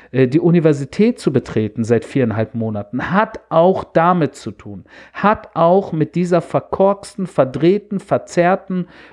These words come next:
und teilweise, äh, gelügten Berichterstattung zu tun, äh, wo man Wörter benutzt, die wirklich, äh, schlimm sind und absolut nicht die Situation nicht richtig beschreiben.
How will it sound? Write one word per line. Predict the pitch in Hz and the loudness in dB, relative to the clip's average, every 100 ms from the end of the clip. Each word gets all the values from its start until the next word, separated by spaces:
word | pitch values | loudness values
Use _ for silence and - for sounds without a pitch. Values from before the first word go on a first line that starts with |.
| _ | _
und | 190 208 226 - - - | 2 2 0 -8 -16 -4
teilweise, | 160 156 180 175 170 175 175 165 - | 0 2 2 2 4 2 2 0 -4
äh, | 156 | -2
gelügten | 123 139 143 180 214 - _ 190 185 156 | 2 2 2 2 0 -6 _ -4 -4 -2
Berichterstattung | 127 165 170 165 - 151 160 151 | 0 0 -2 -6 -4 -4 -6 -6
zu | 147 | -8
tun, | - 139 143 - - - - | -4 -4 -4 -10 -20 -18 -2
äh, | 139 127 | -2 2
wo | 143 175 | 4 4
man | 175 165 - | 2 0 -4
Wörter | 117 147 180 185 | 2 2 4 2
benutzt, | 151 156 147 143 - - | 2 0 2 -2 -4 -10
die | 143 123 156 180 | -10 -4 -2 0
wirklich, | 147 170 - 156 151 - _ _ _ - | 2 0 2 0 0 -2 _ _ _ -6
äh, | 139 131 - _ - | 0 0 -2 _ -10
schlimm | - - 208 196 | -6 0 0 0
sind | 117 101 - _ _ _ _ _ _ _ _ _ _ _ - | -4 -6 -10 _ _ _ _ _ _ _ _ _ _ _ -6
und | - 143 | 0 0
absolut | 160 175 - - 160 151 165 165 - - | 2 -2 -2 0 2 4 2 2 -2 -8
nicht | 131 127 156 156 - - _ _ _ _ _ | -2 2 2 0 -10 -20 _ _ _ _ _
die | 139 | -2
Situation | 131 135 147 127 156 143 | -2 0 0 0 0 0
nicht | 131 - | -2 -2
richtig | 127 - 123 - | -4 -4 -12 -10
beschreiben. | - - 117 110 101 | -10 -4 -4 -4 -8